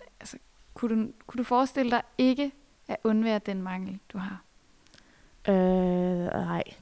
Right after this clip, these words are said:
Speaker 2: det er sv-, det er svært at sådan, øh, sk-, op i hovedet og skulle sådan sige, "Åh, jeg, hvis jeg vågnede op i morgen og havde to hænder." Altså, altså, nej, og, altså,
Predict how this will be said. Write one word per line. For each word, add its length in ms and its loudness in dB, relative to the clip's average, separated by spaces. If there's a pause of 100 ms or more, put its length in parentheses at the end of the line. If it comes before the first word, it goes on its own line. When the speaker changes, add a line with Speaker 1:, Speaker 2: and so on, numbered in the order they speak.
Speaker 2:
det 60 -2
er 40 -2
sv-, 200 -8
det 100 -6
er 40 -2
svært 540 -2 (140)
at 100 0
sådan, 180 0 (180)
øh, 300 0
sk-, 480 -12
op 180 2
i 40 2
hovedet 420 0
og 100 -8
skulle 160 -16
sådan 140 -6
sige, 280 -6
"Åh, 100 0
jeg, 60 -2
hvis 120 -8
jeg 80 -6
vågnede 240 -4
op 120 -4
i 60 -4
morgen 260 -4
og 60 -6
havde 260 -8
to 180 -6
hænder." 220 -6
Altså, 160 -18 (160)
altså, 200 2
nej, 280 4
og, 160 2 (160)
altså, 180 -2